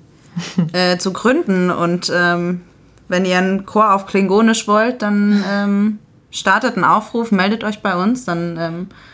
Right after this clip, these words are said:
Speaker 2: gucken wir, ob wir ein paar Leute zusammengetrommelt bekommen und dann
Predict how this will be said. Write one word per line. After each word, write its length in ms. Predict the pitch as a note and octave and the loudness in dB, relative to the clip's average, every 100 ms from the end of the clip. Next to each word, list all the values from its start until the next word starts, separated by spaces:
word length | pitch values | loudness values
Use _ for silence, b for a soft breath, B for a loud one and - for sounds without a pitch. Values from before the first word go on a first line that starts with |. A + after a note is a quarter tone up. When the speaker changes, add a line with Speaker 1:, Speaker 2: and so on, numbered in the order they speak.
| B | B
Speaker 2:
gucken 260 | - F#3+ A3+ | -4 0 2
wir, 160 | G#3+ G3+ | 4 2
ob 140 | G3 | 2
wir 80 | G3 | 0
ein 120 | F#3+ | 0
paar 200 | F#3 F3+ | 0 2
Leute 580 | F3+ G3+ G3+ F#3 F#3+ G#3 | 2 2 0 -2 -2 -4
zusammengetrommelt 1000 | - F3+ F3 F#3 G#3 G#3 - G#3 G#3 G#3+ | -6 -4 0 2 0 -2 -2 0 0 -2
bekommen 460 | G#3+ - G#3+ A3+ A#3 | -6 -6 -4 -2 -2
und 140 | G#3 | -2
dann 420 | G3 G3 G3+ G#3 | -2 -2 -2 -4